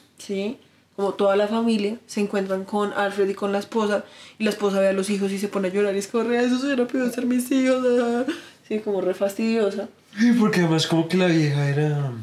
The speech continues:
Speaker 1: Estéril,
Speaker 2: infértil.
Speaker 1: yo creo que la vieja era estéril,
Speaker 2: Sí.
Speaker 1: sí. El hecho es que después de ese carnaval los manes se están devolviendo como a su finquita, y se encuentran con la policía, y un policía de marica.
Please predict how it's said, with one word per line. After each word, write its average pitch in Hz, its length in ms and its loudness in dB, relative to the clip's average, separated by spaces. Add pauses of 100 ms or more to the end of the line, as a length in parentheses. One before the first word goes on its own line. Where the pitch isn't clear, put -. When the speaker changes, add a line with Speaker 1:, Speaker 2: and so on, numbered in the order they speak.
(720)
Speaker 1:
Estéril, 208 420 0
Speaker 2:
infértil. 180 60 -2
Speaker 1:
yo 185 100 -2
creo 196 140 -2
que 202 100 -4
la 208 100 2
vieja 202 160 0
era 185 80 0
estéril, 190 300 -6
Speaker 2:
Sí. - 80 -10
Speaker 1:
sí. 110 200 -6 (360)
El 220 100 0
hecho 220 120 -2
es 214 80 -4
que 226 160 -2
después 220 320 -2
de 202 80 2
ese 208 120 -6
carnaval 220 520 0
los 196 100 0
manes 190 220 -2
se 202 60 -12
están 196 200 -2
devolviendo 190 460 0
como 190 200 -4
a 202 60 -2
su 208 100 -4
finquita, 220 600 -2 (720)
y 208 280 -2
se 214 100 0
encuentran 196 280 -2
con 196 160 -2
la 202 80 2
policía, 214 800 0
y 208 100 -4
un 196 100 0
policía 202 420 0
de 185 100 2
marica. 214 680 -4